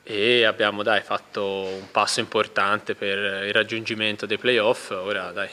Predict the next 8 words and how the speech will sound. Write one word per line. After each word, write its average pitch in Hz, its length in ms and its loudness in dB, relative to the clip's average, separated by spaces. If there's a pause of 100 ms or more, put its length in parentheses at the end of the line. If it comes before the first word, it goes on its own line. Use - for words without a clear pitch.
(100)
ci - 160 -6
manca 110 280 2
un 117 60 2
ultimo 110 840 -4 (100)
passettino, 113 920 -2 (680)
dai, 101 140 -8 (160)
credo 104 320 -10
che 98 600 -4